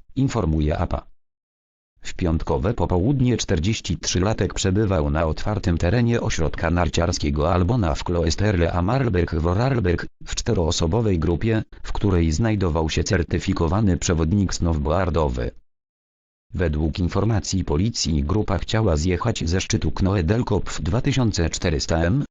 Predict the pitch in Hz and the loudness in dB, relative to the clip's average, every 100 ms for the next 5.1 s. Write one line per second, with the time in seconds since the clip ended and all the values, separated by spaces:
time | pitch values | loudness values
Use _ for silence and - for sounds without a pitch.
0 | - - 90 85 87 82 80 76 71 69 | -8 -6 -2 0 -2 -2 -2 0 0 0
1 | 73 - 107 - 110 117 - 104 87 69 | -2 -2 -2 0 0 0 0 0 0 0
2 | 62 60 - - _ _ - - 127 110 | -2 -4 -10 -20 _ _ -8 -2 0 0
3 | - 95 80 113 - 90 - - 87 82 | 0 0 0 -2 -2 -6 -4 -2 0 0
4 | 82 85 87 123 117 101 95 - 87 - | 0 0 0 0 0 2 0 0 -2 -4
5 | - | -12